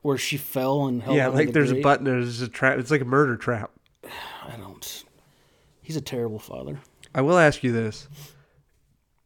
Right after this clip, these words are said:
Speaker 2: When has getting in a helicopter, like, having a helicopter sort of come to get you and you climbing the ladder for the escape ever worked for a bad guy?
Speaker 1: Great question.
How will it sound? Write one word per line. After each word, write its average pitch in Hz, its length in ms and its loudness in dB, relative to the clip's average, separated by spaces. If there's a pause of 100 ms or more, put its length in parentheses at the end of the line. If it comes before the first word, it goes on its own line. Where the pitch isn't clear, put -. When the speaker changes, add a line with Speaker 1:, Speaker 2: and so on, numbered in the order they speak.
(400)
Speaker 2:
When 165 300 0
has 190 380 2
getting 131 380 2
in 143 80 2
a 131 40 2
helicopter, 127 720 -2
like, 113 200 -4
having 131 300 -2
a 117 60 0
helicopter 120 600 -4
sort 120 240 -4
of 107 160 -8
come 120 280 -4
to 123 100 -6
get 117 320 -4
you 131 380 -2 (100)
and 127 140 -4
you 127 120 2
climbing 123 480 -2
the 117 80 -4
ladder 117 440 -2
for - 140 -8
the 117 100 -2
escape 123 440 -4
ever 123 260 -2
worked 113 260 -4
for 117 140 -4
a 110 60 -2
bad 107 280 -6
guy? 139 220 -8 (500)
Speaker 1:
Great 131 220 -8
question. 123 420 -12